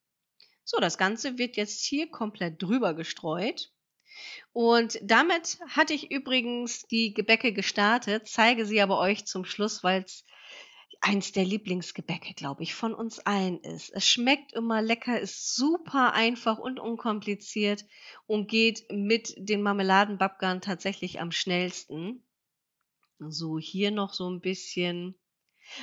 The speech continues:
Falls ihr das noch mal in groß sehen wollt, ohne Aluförmchen, dass ich euch das noch mal zeige, vielleicht auch noch mal,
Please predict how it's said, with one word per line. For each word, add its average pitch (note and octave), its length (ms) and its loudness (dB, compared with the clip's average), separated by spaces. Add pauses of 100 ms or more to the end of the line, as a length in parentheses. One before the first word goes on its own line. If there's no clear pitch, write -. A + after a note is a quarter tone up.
(100)
Falls E4+ 380 6
ihr F4 80 0
das D#4+ 160 0
noch C#4 140 0
mal B3 160 6
in A#3 160 0
groß C4+ 400 0
sehen G#3 260 2
wollt, D#3+ 420 0
ohne F#4 320 4
Aluförmchen, F3+ 1000 0
dass A3 220 -4
ich - 240 -8
euch B3 240 2
das A#3+ 180 -4
noch A3+ 140 -2
mal G#3 180 0
zeige, A#3 480 4
vielleicht A3+ 420 0
auch G#3+ 100 0
noch G#3 180 -2
mal, F#3+ 440 2